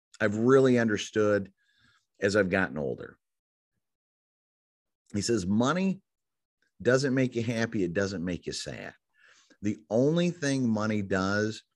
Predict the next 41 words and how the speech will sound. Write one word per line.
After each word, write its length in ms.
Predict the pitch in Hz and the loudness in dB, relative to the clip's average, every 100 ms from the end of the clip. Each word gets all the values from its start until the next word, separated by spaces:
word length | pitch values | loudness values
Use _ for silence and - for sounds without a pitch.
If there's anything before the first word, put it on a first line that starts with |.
| _ _ _ - | _ _ _ -2
is 180 | 104 | 0
makes 460 | 104 107 98 - - _ _ _ | 0 0 -2 -6 -12 _ _ _
everything 800 | 107 123 120 110 92 - 95 87 | 0 0 2 2 2 0 -4 -4
easier. 680 | 78 85 82 73 67 - - _ _ _ _ _ _ _ _ _ | -4 -4 -4 -4 -8 -10 -14 _ _ _ _ _ _ _ _ _
It's 100 | - | -10
easier 400 | 95 101 104 127 | 0 2 4 2
to 60 | 135 | 2
be 100 | 165 | 0
happy. 560 | 143 113 104 101 104 101 - | 0 -2 -4 -6 -10 -14 -8
It's 100 | 78 | -4
easier 280 | 78 92 | -2 0
to 60 | 85 | 0
be 120 | 92 | -2
sad. 400 | 85 76 65 57 - _ _ - | -4 -6 -8 -10 -16 _ _ -6
It's 100 | 87 | -2
easier 340 | 87 101 101 | 0 0 0
to 100 | 95 | -2
do 180 | 98 98 | -4 -2
good 300 | 85 104 127 | 2 2 2
things. 360 | 151 160 147 - _ | -4 -4 -10 -18 _
It's 100 | 78 | -4
easier 300 | 78 92 92 | -2 -2 -4
to 100 | 101 | -2
do 140 | 117 | -4
bad 360 | 120 131 127 123 | -2 -2 -2 -6
things. 320 | - - - _ - - - - | -14 -18 -20 _ -20 -20 -20 -6
The 160 | 98 - _ - | -6 -6 _ 0
only 500 | 110 131 156 160 160 | 2 4 2 0 -2
function 600 | - 135 135 123 104 95 | -4 -2 0 0 0 2
money 320 | 95 98 95 | 2 0 -2
has 640 | 85 90 92 101 123 - - _ _ _ _ _ _ | -2 -2 -2 -2 -6 -8 -18 _ _ _ _ _ _
is 160 | 92 101 | 2 4
as 200 | 98 98 | 4 2
a 40 | |
lubricant 840 | 92 98 120 117 101 - 90 80 - | 0 4 4 4 0 -2 -8 -8 -6
for 160 | 92 | -2
what 300 | 87 85 - | 0 -2 -2
you 80 | 82 | -4
want 220 | 76 76 | -4 -4
to 60 | 73 | -4
do. 260 | 69 - | -4 -6